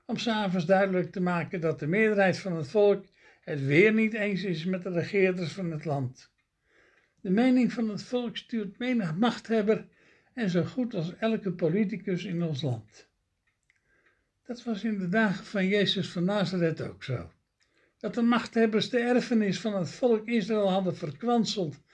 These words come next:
aan de Romeinen om rust te houden, kon ze niet schelen.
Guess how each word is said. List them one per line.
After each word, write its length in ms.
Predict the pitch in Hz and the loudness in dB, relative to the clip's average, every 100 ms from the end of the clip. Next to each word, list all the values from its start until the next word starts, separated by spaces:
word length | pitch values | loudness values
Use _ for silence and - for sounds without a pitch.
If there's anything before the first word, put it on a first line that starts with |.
| - - | -20 -18
aan 220 | - 214 185 | -6 -2 -2
de 80 | |
Romeinen 640 | 156 160 180 208 190 151 147 | 0 0 0 2 0 0 -2
om 180 | 143 | 0
rust 260 | 156 214 - | 2 2 0
te 80 | 202 | -2
houden, 480 | 175 185 175 170 - _ _ _ _ | 0 0 0 -2 -6 _ _ _ _
kon 180 | 208 | -4
ze 140 | 175 175 | -2 0
niet 180 | 156 135 | 0 -2
schelen. 480 | 147 123 117 - | -2 -4 -4 -12